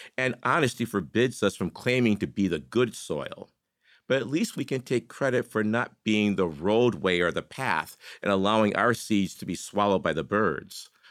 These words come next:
unlike those who aren't even bothering to be in church this morning to hear the gospel. But this focus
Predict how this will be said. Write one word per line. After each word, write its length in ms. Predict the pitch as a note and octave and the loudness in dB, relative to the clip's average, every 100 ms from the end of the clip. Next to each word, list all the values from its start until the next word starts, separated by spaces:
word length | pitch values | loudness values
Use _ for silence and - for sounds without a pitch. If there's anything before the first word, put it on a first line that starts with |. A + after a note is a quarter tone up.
| - - | -10 0
unlike 440 | B2+ A#2 G2 F#2+ | 2 4 2 2
those 220 | G2 F#2 | 2 2
who 120 | G2 F#2 | 0 0
aren't 220 | G2 F#2+ | 0 0
even 200 | F2+ D#2+ | -2 -4
bothering 460 | - G2+ A#2 F#2+ | 2 2 2 0
to 60 | E2 | -4
be 140 | D#2 | -4
in 120 | D2+ D2 | -6 -8
church 340 | - G#2+ - | -2 -2 -2
this 180 | F2+ - | -10 -4
morning 220 | F2+ E2+ | -2 -2
to 100 | F2+ | -4
hear 220 | - F3 | -4 -4
the 100 | F#2 | -4
gospel. 560 | - C#2+ - - - A#2 _ _ _ _ _ _ _ _ _ _ _ _ _ _ _ - | -8 -10 -10 -14 -14 -14 _ _ _ _ _ _ _ _ _ _ _ _ _ _ _ -2
But 220 | D3 - | -2 2
this 200 | F3+ - | 0 0
focus 880 | - C#3+ D#3 D#3 F#2+ D#2+ - - | -4 2 2 2 -2 -2 -6 -14